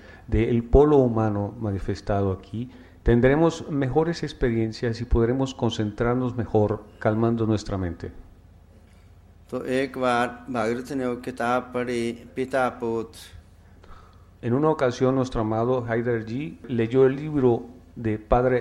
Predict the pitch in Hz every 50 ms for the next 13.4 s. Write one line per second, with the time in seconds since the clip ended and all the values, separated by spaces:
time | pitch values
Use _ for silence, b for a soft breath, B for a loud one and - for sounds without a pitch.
0 | - - 120 110 107 - - - - - - - - - - - - - - -
1 | - - - - - - - - - - - - - - b b b b b b
2 | b b b b b b - - - - - - 127 120 120 120 123 123 135 135
3 | 135 131 - - - - 156 135 131 131 131 135 135 135 139 123 117 113 123 123
4 | 127 131 - - 131 123 120 120 92 - - - 123 - - 120 120 120 - -
5 | 123 120 - 123 117 - - 123 123 120 123 123 120 123 123 123 - 127 127 127
6 | - - - 131 143 147 139 123 113 101 - - - - - - - b b b
7 | b b b b b b - - 127 127 127 127 131 135 139 - - - 120 123
8 | 123 127 113 - - - - 123 123 - 120 120 120 123 123 123 135 127 117 -
9 | - - 123 131 131 - - 139 - 127 110 104 110 110 110 110 - 139 117 120
10 | 117 113 113 117 120 120 - - 110 120 120 131 131 - 139 127 127 123 123 -
11 | 127 113 - 123 - 131 123 117 110 110 107 107 113 123 117 117 117 117 117 117
12 | B B B B B B - - 139 123 117 120 120 127 127 120 113 113 113 107
13 | - - 107 107 95 80 -